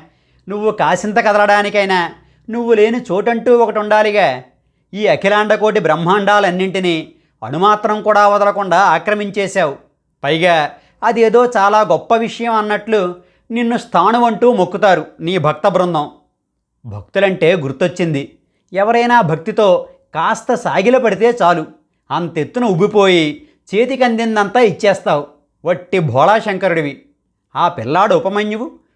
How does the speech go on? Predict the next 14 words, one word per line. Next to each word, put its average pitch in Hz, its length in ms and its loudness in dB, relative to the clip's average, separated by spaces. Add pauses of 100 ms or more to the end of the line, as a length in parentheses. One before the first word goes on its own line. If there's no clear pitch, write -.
(160)
గుక్కెడి 196 320 -2
పాలు 180 320 2
కావాలంటూ 214 840 0
నీకు 156 220 -4
దండం 143 360 -4
పెడితే, 180 580 -2 (220)
"మొత్తం 233 340 -2
పాల 202 260 0
సముద్రాన్నే 220 640 0
ఇచ్చేస్తున్నాను, 196 840 -2
తీసుకుపో" 190 420 -4
అన్నావు. 165 440 2 (480)
ఎంత 170 300 -2
దారుణమయ్యా! 170 800 0